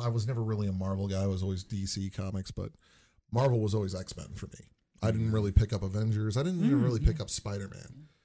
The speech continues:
Speaker 1: Because at the time that I was getting into comics, the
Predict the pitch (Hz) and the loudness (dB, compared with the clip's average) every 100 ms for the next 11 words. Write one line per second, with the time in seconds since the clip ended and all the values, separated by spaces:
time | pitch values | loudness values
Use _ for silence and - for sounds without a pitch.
0 | _ _ _ - 120 113 - - - 165 | _ _ _ 0 0 0 -2 -4 -2 0
1 | 170 117 123 117 98 117 110 104 92 - | 2 2 0 -2 0 0 0 -2 -6 -8
2 | 107 127 - - 117 101 101 95 98 | -6 -6 -8 -8 -4 -4 -2 -4 -6